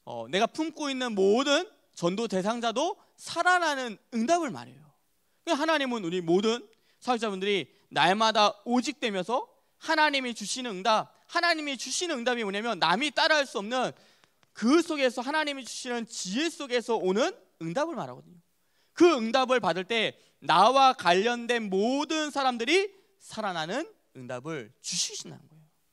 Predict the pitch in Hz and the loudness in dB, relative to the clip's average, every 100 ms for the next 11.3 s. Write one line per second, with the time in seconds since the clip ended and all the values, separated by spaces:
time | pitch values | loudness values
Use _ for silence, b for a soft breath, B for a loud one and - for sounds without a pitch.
0 | _ b b b 311 247 285 277 269 220 | _ b b b -6 0 0 0 -4 -6
1 | 220 214 175 202 214 196 185 - - 165 | -8 -6 -6 -4 -6 -6 -8 -10 -12 -10
2 | 147 135 175 127 _ b b b b 170 | -10 -6 -6 -8 _ b b b b 0
3 | 185 202 202 190 - _ _ _ _ - | 2 4 6 4 0 _ _ _ _ 0
4 | 254 240 208 - 202 175 180 196 180 185 | 0 2 0 -2 -4 2 2 2 -4 -4
5 | 190 349 403 - 175 208 220 233 208 190 | -2 -6 -8 -4 0 0 0 -4 -4 -4
6 | 165 180 180 180 147 156 190 190 135 b | -4 -2 -2 -2 -4 -6 -6 -6 -6 b
7 | b b 180 190 170 175 208 202 180 170 | b b -2 -2 -2 0 -2 -2 -4 -6
8 | 180 285 415 _ _ - 151 180 185 170 | -2 -2 -2 _ _ -6 -2 0 -2 -2
9 | 190 254 381 - 156 175 214 196 190 185 | -2 -2 -4 -4 2 4 4 -2 -4 -2
10 | 240 359 b b b - - 330 311 226 | -2 -2 b b b -16 -10 -8 -8 -12
11 | - 214 180 | -12 -12 -12